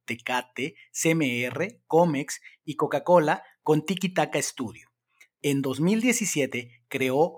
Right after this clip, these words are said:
Hunters, un grupo de creadores que utilizan sus poderes para generar contenidos e historias que informen,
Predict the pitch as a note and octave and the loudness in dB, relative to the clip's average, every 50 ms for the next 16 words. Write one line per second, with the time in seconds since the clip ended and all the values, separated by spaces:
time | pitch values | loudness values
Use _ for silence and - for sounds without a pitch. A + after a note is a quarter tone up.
0 | - - - G3 G3 F3+ - - - - - - - - - _ _ _ - - | -4 4 6 8 8 8 4 0 -6 -12 -12 -14 -14 -16 -18 _ _ _ -20 -20
1 | _ _ - F3 F3+ G#3 F3+ G3 F#3+ G3 F#3 G3 G3 F3+ D3 C3+ - C3 A#2 A2 | _ _ 0 2 4 4 4 4 2 2 2 2 2 2 2 0 -2 -4 -4 -4
2 | A2+ C3 D3+ D3+ D3+ D3 - - - A#2 A#2+ A#2 A#2+ A#2+ C3+ D3+ D3 - - D3 | -2 0 0 0 0 -2 -4 -6 -8 -10 -8 -8 -6 -4 -4 -4 -4 -4 -2 -2
3 | D3 D3+ E3 - - - B2+ A2+ - _ - A#3 A2+ G#2+ C#3 C#3+ C#3+ D3 F3 F#3+ | -2 -2 -4 -6 -8 -12 -12 -12 -12 _ -10 -10 -6 -4 -2 -2 -2 -2 -4 -4
4 | - - - - - _ _ - C3+ C3 B2 - C3+ B2+ B2 B2 A#2+ C3+ D#3 E3+ | -6 -12 -18 -20 -20 _ _ -2 0 0 0 -2 -2 -4 -4 -2 -2 -2 -2 -2
5 | - D#3+ D#3 D3 D3 - A#2+ B2 B2+ C3+ D#3 E3 F3+ F3+ F3+ - - A#2+ A2 G#2+ | -2 -2 -2 -2 -2 -4 -4 -2 0 -2 0 -2 -4 -6 -6 -10 -8 -8 -6 -6
6 | - - - C3+ C#3 D3 D#3+ E3+ - - - B2 A2+ G#2+ G#2 - - A#2+ A#2+ B2 | -8 -6 -4 -4 -4 -2 -4 -4 -6 -6 -8 -6 -6 -6 -8 -8 -8 -8 -6 -6
7 | C3 D#3+ G3 A#3 C4 - | -6 -4 -4 -4 -6 -8